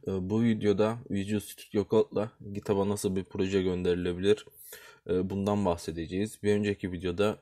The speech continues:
e, GitHub'tan, e, bir projeyi bilgisayarımıza indirip, e, herhangi bir güncelleme yaptıktan sonra nasıl GitHub'a tekrar atabileceğimizi bahsetmiştik.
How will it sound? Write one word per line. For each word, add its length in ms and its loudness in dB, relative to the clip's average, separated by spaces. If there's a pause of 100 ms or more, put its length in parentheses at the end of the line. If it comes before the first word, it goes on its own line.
(140)
e, 200 0
GitHub'tan, 680 0 (100)
e, 260 -2
bir 140 -2
projeyi 560 2
bilgisayarımıza 680 0
indirip, 520 0 (560)
e, 120 2
herhangi 460 4
bir 60 2
güncelleme 680 2
yaptıktan 480 -2
sonra 300 -2
nasıl 260 -2
GitHub'a 400 0
tekrar 320 2
atabileceğimizi 840 0
bahsetmiştik. 800 -2